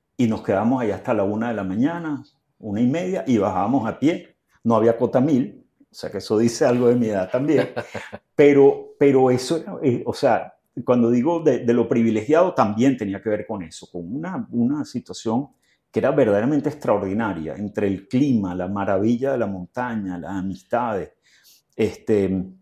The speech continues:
Speaker 1: que, que, bueno, quizás uno también ajeno a las dificultades que venían ya, eh, tú sabes, creciendo, ¿no?
Speaker 2: Sí.
Speaker 1: Que iban permeando un poco la situación, de, de, incluyendo la de corrupción, de la que hablaba,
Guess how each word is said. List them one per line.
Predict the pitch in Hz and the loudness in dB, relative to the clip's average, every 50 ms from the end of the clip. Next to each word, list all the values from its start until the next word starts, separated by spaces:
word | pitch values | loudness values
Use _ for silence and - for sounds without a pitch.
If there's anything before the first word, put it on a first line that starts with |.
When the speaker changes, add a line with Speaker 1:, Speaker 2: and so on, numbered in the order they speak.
| _ _ _ _ _ _ _ _ _ _ _ _ _ _ _ _ _ _ _ _ - 123 - | _ _ _ _ _ _ _ _ _ _ _ _ _ _ _ _ _ _ _ _ -20 -8 0
Speaker 1:
que, | - 139 120 135 - - | 2 2 2 2 0 -2
que, | - 151 | -2 0
bueno, | 190 208 180 135 - | 2 4 4 2 2
quizás | - 120 - - 135 117 | 2 0 2 2 2 4
uno | 147 147 147 143 | 4 4 4 4
también | 139 127 117 113 113 117 | 4 4 4 4 4 4
ajeno | 120 120 135 135 127 135 139 | 2 2 2 2 2 4 2
a | 135 | 2
las | 143 120 - | 2 0 -2
dificultades | - 170 - - 113 - 104 98 - 127 131 123 | -6 -8 -8 -8 -10 -10 -8 -4 -4 -4 -4 -4
que | - 139 131 | -2 0 0
venían | 113 104 107 107 104 117 127 123 113 | 0 0 -2 -2 -2 -2 -2 -2 2
ya, | 113 117 113 113 113 117 117 113 95 90 - _ _ _ _ _ _ _ - | 2 2 2 2 0 -2 -4 -4 -6 -8 -12 _ _ _ _ _ _ _ -10
eh, | - 104 95 90 87 85 71 80 92 87 87 76 - | -6 -4 -4 -2 -4 -4 -6 -8 -8 -10 -10 -14 -14
tú | - - | -12 -10
sabes, | 110 - - 131 110 - | -8 -6 -6 -6 -6 -2
creciendo, | - 123 110 98 - - - 143 135 120 110 101 101 98 101 101 | -2 -2 -2 -2 -4 0 2 2 2 2 0 -4 -6 -6 -8 -6
¿no? | 101 120 147 143 | -4 -4 -4 -4
Speaker 2:
Sí. | 120 107 95 | -4 -4 -4
Speaker 1:
Que | - 101 | -4 -4
iban | 101 101 101 117 117 113 - | -4 -2 -2 -2 -2 0 0
permeando | 131 113 110 110 117 120 120 120 120 117 120 | 2 2 2 2 2 2 2 2 0 0 0
un | 113 113 - | -2 -2 -2
poco | 113 101 - - 110 | -4 -4 -2 -4 -6
la | 101 98 | -6 -6
situación, | - - 90 - 107 - - 147 156 | -10 -12 -12 -12 -8 -4 -2 0 2
de, | 120 107 92 - - _ - | 2 2 0 0 -4 _ -6
de, | 127 | -4
incluyendo | 110 98 - - 98 92 98 107 139 156 | -4 -4 -4 -4 -4 -2 -2 -2 -2 0
la | 151 135 107 | 0 2 2
de | 98 90 | 0 0
corrupción, | - 98 85 90 - - - 113 135 143 131 | -4 -6 -8 -8 -10 -6 -4 -2 -2 -2 -4
de | 90 | -6
la | 82 85 | -8 -8
que | - - | -6 -6
hablaba, | 90 90 90 87 92 104 110 98 - | -6 -4 -4 -2 -2 -2 -2 -4 -6